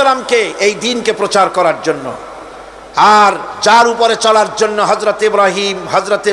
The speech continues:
মূসা, হযরত ঈসাকে নির্দেশ করা হয়েছিল, তাদের সকলের শিক্ষাই ছিল একটা যে আল্লাহ পাকের দিনকে প্রতিষ্ঠা করো, আর এই ব্যাপারে কোনো রকমই নিজেদের মধ্যে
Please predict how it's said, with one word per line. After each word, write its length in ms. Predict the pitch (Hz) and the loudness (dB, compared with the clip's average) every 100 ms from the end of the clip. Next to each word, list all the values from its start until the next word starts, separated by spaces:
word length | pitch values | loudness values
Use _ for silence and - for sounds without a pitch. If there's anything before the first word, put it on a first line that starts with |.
| 185 | 0
মূসা, 420 | 214 214 208 190 | 0 2 2 4
হযরত 320 | 175 190 196 196 | 2 0 -4 -4
ঈসাকে 440 | 254 - 208 190 | -4 -2 -2 -2
নির্দেশ 400 | 180 170 202 202 | -4 -2 -2 0
করা 180 | 190 170 | 0 2
হয়েছিল, 300 | 147 143 139 113 - - - - - - - | 2 -2 -6 -10 -14 -18 -18 -18 -18 -20 -2
তাদের 240 | 226 240 240 - | 0 2 2 0
সকলের 340 | 240 262 254 247 | 2 4 2 2
শিক্ষাই 380 | 254 247 - 330 | -2 -2 0 0
ছিল 180 | 320 277 269 233 | 0 2 2 2
একটা 280 | - - 294 349 - - - - - | 0 2 4 4 2 -6 -14 -14 -8
যে 60 | - 208 | -2 2
আল্লাহ 180 | 233 - | 2 2
পাকের 340 | 294 320 294 240 175 | 2 4 2 0 2
দিনকে 480 | 311 359 349 - 277 | 2 2 2 2 2
প্রতিষ্ঠা 560 | 247 240 285 - 254 - | 2 -2 -2 0 0 4
করো, 380 | 220 240 254 180 - - 180 | 4 6 6 4 -2 -6 0
আর 80 | 196 214 240 | 0 2 2
এই 160 | 349 370 | 4 4
ব্যাপারে 500 | 339 330 311 277 247 - - | 4 4 4 4 2 -2 0
কোনো 200 | 302 370 285 | 4 6 6
রকমই 480 | - 294 277 220 147 - - - | 4 0 0 -4 -6 -12 -12 -6
নিজেদের 400 | 196 214 220 214 | -4 -2 0 0
মধ্যে 300 | 208 - 196 | 0 -2 -2